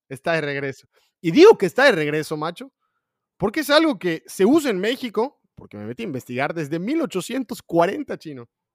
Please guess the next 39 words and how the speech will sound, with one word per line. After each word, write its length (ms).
Sí, 280
en 100
mil 120
ochocientos 360
cuarenta 640
ya 180
se 100
usaba 640
la 100
marihuana 440
en 80
México 340
para 140
aliviar 260
enfermedades, 880
dolores 380
musculares 600
y 40
hasta 320
hemorroides. 880
Luego 180
llegó 180
el 80
in-, 160
luego, 380
bueno, 260
esto 220
de 60
mil 120
ochocientos 280
cuarenta 300
fue 140
después 260
de 80
todo 140
el 80
tema 200
de 60
la, 180